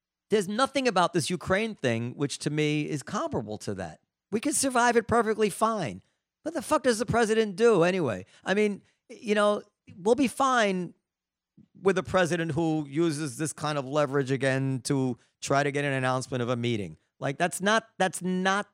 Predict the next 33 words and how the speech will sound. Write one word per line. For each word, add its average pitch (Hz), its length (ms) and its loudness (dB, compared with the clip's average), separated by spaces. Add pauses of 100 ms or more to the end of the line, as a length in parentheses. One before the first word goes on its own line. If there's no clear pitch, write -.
(140)
the, 165 240 -4
the 156 140 -2
end 156 120 -4
of 143 120 -4
the, 135 280 -4
the 120 140 -8
world. 117 300 -2
The 117 60 -2
voters 156 360 4
can 151 300 -6
choose 104 520 -2 (260)
whether 123 180 0
they 123 140 0
like 127 260 -2
this 120 180 -6
or 127 60 -4
not. 123 180 0
Or 196 140 4
you 202 100 0
know 202 80 4
what, 214 180 4
you 175 120 0
know 196 80 4
what 208 80 4
else 214 140 6
Congress 226 340 0
can 226 160 -4
do? 247 260 2 (540)
They 269 100 8
can 254 220 2
make 254 200 6
it 247 80 2
illegal. 262 600 4